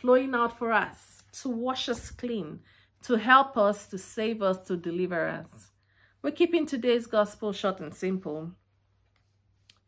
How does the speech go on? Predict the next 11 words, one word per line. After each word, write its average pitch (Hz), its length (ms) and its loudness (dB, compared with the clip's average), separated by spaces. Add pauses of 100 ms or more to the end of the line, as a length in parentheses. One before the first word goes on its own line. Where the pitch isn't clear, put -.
(340)
Um, 185 200 2
Jesus 208 340 0
is 185 60 -10
telling 359 340 -2
us 320 300 -4
it's 233 180 -4
basically 349 480 4
persistent 339 720 0
prayer. 349 480 2 (1400)
And 349 240 6
then 254 540 6